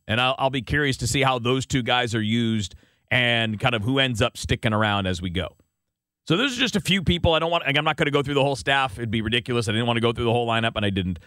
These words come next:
Just wanted to paint the picture here that, you know, your, your, what you've done so far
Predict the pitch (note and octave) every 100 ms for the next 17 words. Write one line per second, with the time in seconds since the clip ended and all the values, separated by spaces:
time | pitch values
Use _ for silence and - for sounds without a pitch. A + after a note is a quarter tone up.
0 | _ _ - G3 A#3+ F#3 F#3+ F#3 D#3 A#2+
1 | A#2+ A2+ G#2 G#2+ G#2 F#2+ _ _ _ _
2 | _ B2+ B2 A#2+ - C#3 D3+ - E3 D#3
3 | D3+ D#3 C#3 E3 D#3 C#3 G#2+ E3 G3 -
4 | F#3 E3+ D#3 C3 B2+